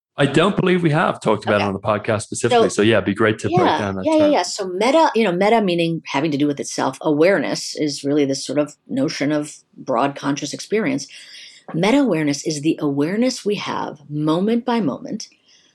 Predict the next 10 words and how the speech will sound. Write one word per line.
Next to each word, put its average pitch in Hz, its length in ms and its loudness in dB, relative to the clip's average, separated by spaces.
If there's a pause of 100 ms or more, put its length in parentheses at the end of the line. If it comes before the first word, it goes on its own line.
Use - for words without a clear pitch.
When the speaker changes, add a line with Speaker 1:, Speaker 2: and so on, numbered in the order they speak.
(380)
Speaker 2:
of 175 320 0
the 151 560 2
contents - 840 -4 (260)
and 160 200 -4
processes - 1000 -6 (480)
of 135 100 0
our, 135 260 -4 (120)
our 139 100 -4
conscious - 340 -8
experience. - 720 -6